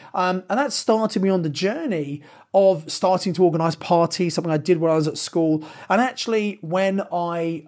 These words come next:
um, left university, I was organising nightclub events part-time when I was full-time at Cadbury's.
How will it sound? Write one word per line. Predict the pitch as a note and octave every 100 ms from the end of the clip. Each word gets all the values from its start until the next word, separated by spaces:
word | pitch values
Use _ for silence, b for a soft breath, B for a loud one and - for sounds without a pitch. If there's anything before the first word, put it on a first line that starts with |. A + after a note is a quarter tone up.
| -
um, | D#3 D3+ D3+
left | D#3 G3 - -
university, | F3+ D#3 G#3+ C4 - - D3 A2 B B B
I | -
was | E3 E3
organising | E3+ E3 D#3 D3+ D#3
nightclub | D#3+ F3+ - F3 D#3+
events | D3 D3+ D3 -
part-time | - G3+ G3+ - - D4 C4 E3 F3+ F#3 B B
when | F#3
I | F3+
was | E3+
full-time | - F3+ F3 E3 D#3+
at | D3+
Cadbury's. | - F3 D#3+ C3 A#2 -